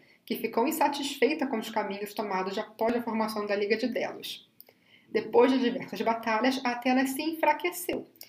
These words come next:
e Esparta se destacou na Grécia. Ah, então,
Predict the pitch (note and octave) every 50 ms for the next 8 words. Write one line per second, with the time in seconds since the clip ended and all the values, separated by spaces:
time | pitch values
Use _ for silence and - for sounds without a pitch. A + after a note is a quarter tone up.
0 | - _ - G#3+ G#3 - - - - G3 G3 - - B3 - - B3 - A#3 -
1 | - - C4+ C4+ - - G#3+ G#3 G#3 A3+ A#3+ A3 F3+ - - - - - - F3+
2 | - - - - - - - - - - - - - - - - - - - -
3 | - - - - - - - - - - - - - - - - - - - -
4 | - - - B2+ B2+ B2+ - - - - - - - - - - - - - G#3
5 | G#3+ G#3+ G#3 G#3 G#3 G#3+ G#3+ G#3+ - C4+ C4 C4 C4+ C#4+ C#4+ C#4 C#4